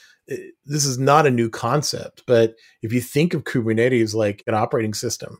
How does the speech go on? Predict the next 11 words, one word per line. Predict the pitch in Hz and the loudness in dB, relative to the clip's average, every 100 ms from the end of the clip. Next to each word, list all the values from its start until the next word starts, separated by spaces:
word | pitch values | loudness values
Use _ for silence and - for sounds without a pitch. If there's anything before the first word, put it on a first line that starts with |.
| _ - | _ -6
infrastructure | 156 147 - 123 120 | -4 -4 -4 -2 0
operating | 113 127 110 104 | 0 0 -2 -4
system, | - - 107 98 - - - _ - | -6 -10 -10 -10 -12 -20 -20 _ -2
uh, | 113 | 0
Helm | 110 - 165 156 | 0 2 6 6
is | 127 | 6
like | 117 113 | 4 2
the | 117 | 0
installer | 113 - - 120 110 117 104 101 | 0 -2 0 2 2 2 0 -6
for | 117 | -10
that. | 117 110 - | -8 -8 -12